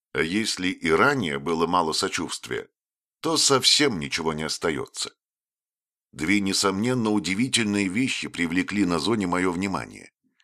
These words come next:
Никто, во-первых, никого почти не слушает здесь, не слышит точнее. Каждый стремится сам рассказать свою историю, жизнь, надежды. Становясь же слушателем, явственно замыкается –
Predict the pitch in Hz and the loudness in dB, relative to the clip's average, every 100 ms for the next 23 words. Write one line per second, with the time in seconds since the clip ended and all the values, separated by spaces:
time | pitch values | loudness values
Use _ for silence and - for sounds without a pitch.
0 | _ _ - 80 - - 123 135 110 104 | _ _ -8 -6 -6 0 2 4 2 2
1 | 127 117 110 - 90 87 87 113 104 92 | 0 0 -2 -2 -2 0 2 2 0 -2
2 | - 107 101 95 - 87 107 - 92 85 | -2 -2 -2 -2 -2 0 0 -2 -4 -4
3 | 76 80 80 - - 87 95 - 73 80 | -6 -4 -4 -6 -6 -2 0 0 -2 -4
4 | 107 - - - 95 - 82 65 - _ | -4 -6 -6 -6 -6 -6 -4 -6 -8 _
5 | _ _ _ _ _ _ 92 117 107 85 | _ _ _ _ _ _ 2 2 2 0
6 | 98 - - 95 110 113 - 110 - 113 | -2 -2 -2 -2 0 -2 0 0 0 0
7 | 107 73 82 - 90 101 101 - 87 92 | 0 0 -2 0 0 2 0 0 0 2
8 | 92 87 - 104 104 98 78 - 69 78 | 0 -2 2 2 2 0 -2 -8 -6 -2
9 | 98 80 80 - _ _ - 71 67 80 | -2 -4 -8 -10 _ _ -8 -6 -2 0
10 | 92 85 64 - _ _ _ _ - - | -2 -4 -10 -10 _ _ _ _ -20 -10
11 | - - 98 95 92 110 98 71 82 - | -2 0 2 2 4 2 2 -2 -2 -2
12 | 87 131 - - 95 98 85 87 131 - | 0 0 -2 -4 -2 0 0 0 0 -2
13 | - 110 107 95 101 92 95 92 62 58 | -4 -2 0 0 0 -2 -2 -2 -4 -10
14 | - - | -8 -8